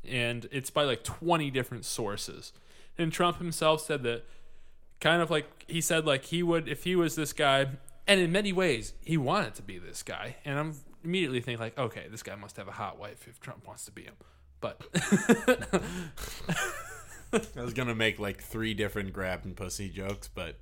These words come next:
Speaker 2: I just
Speaker 1: Yeah.
Speaker 2: don't think those are appropriate.
Speaker 1: <laughs> Um, uh, but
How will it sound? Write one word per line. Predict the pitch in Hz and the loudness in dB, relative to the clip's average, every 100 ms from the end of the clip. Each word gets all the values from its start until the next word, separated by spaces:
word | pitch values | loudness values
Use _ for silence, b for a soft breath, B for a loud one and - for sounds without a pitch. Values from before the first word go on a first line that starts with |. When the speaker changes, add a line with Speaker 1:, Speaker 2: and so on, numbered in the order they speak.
| - | -6
Speaker 2:
I | 117 | -4
just | 95 | -4
Speaker 1:
Yeah. | 92 | -4
Speaker 2:
don't | 90 | -8
think | 90 87 | -8 -10
those | - 80 | -10 -10
are | 78 | -12
appropriate. | - 80 - 85 - - - | -12 -14 -12 -14 -14 -12 -4
Speaker 1:
<laughs> | 156 - - 190 - 165 - 220 B B - | -2 0 2 2 0 -6 -6 -10 B B 2
Um, | 135 139 135 131 110 B B B B B - | 4 4 2 -2 -10 B B B B B -2
uh, | 135 131 131 | 0 2 2
but | 131 123 - | 4 4 0